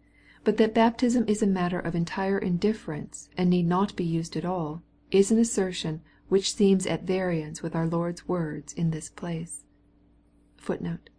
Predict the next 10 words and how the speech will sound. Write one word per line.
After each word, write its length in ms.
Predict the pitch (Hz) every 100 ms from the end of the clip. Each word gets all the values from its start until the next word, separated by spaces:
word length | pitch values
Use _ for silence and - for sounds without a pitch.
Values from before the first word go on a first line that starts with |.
| _ _ _ _ _ _ _ _ _ _ -
I 120 | 202
purposefully 640 | 214 262 262 - - 185 180
abstain 560 | 165 - - 185 170
from 200 | 165 170
saying 400 | 170 180 170 165 185
anything 400 | 185 202 170 160
on 120 | 160
the 60 |
subject 420 | 165 180 165 170
of 100 | 180